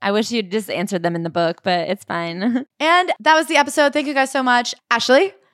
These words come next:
Speaker 2: who do we love the most?
Speaker 1: Thank you so much to our five-star reviewers. Thank you, Daisy one one two two three four five. You are the most gorgeous little flower that I am so grateful to have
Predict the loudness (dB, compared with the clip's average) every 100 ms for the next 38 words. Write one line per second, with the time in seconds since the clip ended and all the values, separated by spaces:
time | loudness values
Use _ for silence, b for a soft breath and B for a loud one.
0 | -4 2 4 4 2 2 0 0 -2 -8
1 | -16 -20 _ _ _ _ -4 0 0 0
2 | 4 4 4 2 -2 -6 -4 2 2 0
3 | _ 2 2 0 -8 -4 0 0 0 -2
4 | -2 0 2 4 4 2 -6 -12 -16 -20
5 | -20 _ _ _ _ -8 -8 -8 -12 -12
6 | -10 -10 -8 -8 -10 -10 -10 -10 -10 -12
7 | -12 -14 -12 -14 -14 -12 -10 -12 -12 -12
8 | -12 -14 -10 -10 -12 -12 -8 -8 -8 _
9 | _ _ -18 -12 -8 -8 -8 -10 -14 -10
10 | -10 -10 -14 -14 -12 -10 -8 -10 -10 -12
11 | -14 -14 -12 -12 -14 -16 -12 -12 -12 -12
12 | -12